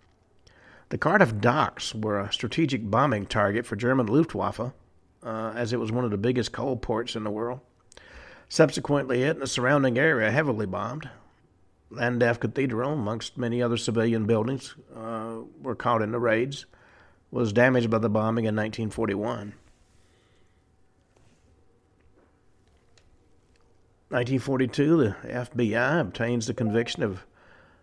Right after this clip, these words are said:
thirty-three members of the German spy ring headed by Fritz Joubert Duquesne in the largest espionage case in U S history, also known as the Duquesne spy ring.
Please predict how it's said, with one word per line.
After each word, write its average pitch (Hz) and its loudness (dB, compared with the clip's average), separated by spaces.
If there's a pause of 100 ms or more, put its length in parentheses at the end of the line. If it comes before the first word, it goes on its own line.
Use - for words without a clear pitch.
(160)
thirty-three 196 2
members 170 0
of 120 -10
the 104 -10 (380)
German 135 0
spy 151 2
ring 107 0
headed 120 2
by 104 0
Fritz - -6 (460)
Joubert 120 4 (340)
Duquesne 139 -6 (800)
in - -6
the 123 0
largest 123 2
espionage 117 2
case 117 0
in 113 -4
U 110 2
S 110 -2
history, 120 -6 (840)
also 139 2
known 135 6
as 117 2
the 123 2
Duquesne 123 2 (100)
spy 139 -4
ring. 113 -2